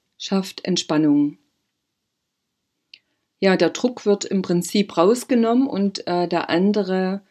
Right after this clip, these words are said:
muss nicht auf Krampf oder Kampf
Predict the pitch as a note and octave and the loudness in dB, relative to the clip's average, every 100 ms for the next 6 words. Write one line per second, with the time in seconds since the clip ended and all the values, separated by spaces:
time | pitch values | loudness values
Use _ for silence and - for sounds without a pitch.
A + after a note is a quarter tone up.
0 | _ - F#3+ F#3+ G3+ G#3+ B3 - E3+ - | _ -4 -2 0 2 4 2 -2 -6 -10
1 | - - E3 A#3 B3 A#3 - E3+ D3+ - | -12 -2 2 4 4 2 -4 -2 -4 -2
2 | G3 A3 A#3 - - | 0 2 0 -4 -18